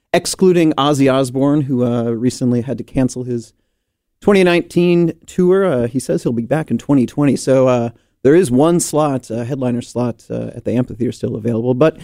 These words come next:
yesterday, Summerfest, uh, unveiled its just kind of big monster list of ground stage headliners. And, uh, it's always a cause for excitement and a cause for, uh, people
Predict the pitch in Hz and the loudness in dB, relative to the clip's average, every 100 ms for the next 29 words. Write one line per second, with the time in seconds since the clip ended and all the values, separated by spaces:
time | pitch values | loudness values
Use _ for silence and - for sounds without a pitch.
0 | - _ _ 226 - 185 165 - 147 127 | -20 _ _ -2 2 2 2 2 0 2
1 | 131 - - - - - 117 113 113 110 | -2 -2 -12 -18 -18 -4 -2 0 0 0
2 | 131 139 120 123 139 139 135 113 - - | 2 4 4 4 4 4 2 2 0 -4
3 | 131 - 131 117 104 104 117 175 165 127 | -6 -2 0 0 -2 -8 2 4 4 2
4 | 117 113 135 135 - 123 120 120 - - | 2 2 2 -2 -2 0 2 0 -2 -18
5 | - 107 110 110 110 _ _ _ _ - | -10 -6 -6 -8 -10 _ _ _ _ 0
6 | 143 139 123 117 110 - 117 104 107 104 | 2 2 2 0 -2 -4 -12 -8 -10 -10
7 | 104 - - 113 117 113 113 113 113 113 | -14 -18 -6 -4 -2 -2 -2 -4 -4 -6
8 | - - 127 127 120 107 - _ _ _ | -10 -4 2 4 2 0 -10 _ _ _
9 | _ _ _ - - 254 269 226 220 196 | _ _ _ -10 0 2 2 0 0 0
10 | - 139 123 110 110 - 117 110 - 160 | 0 0 0 -2 -4 -4 -4 -4 -2 0
11 | 160 151 - 147 135 135 131 123 120 117 | 2 0 -2 0 2 4 4 2 2 0
12 | 110 135 127 123 120 | 0 0 2 2 2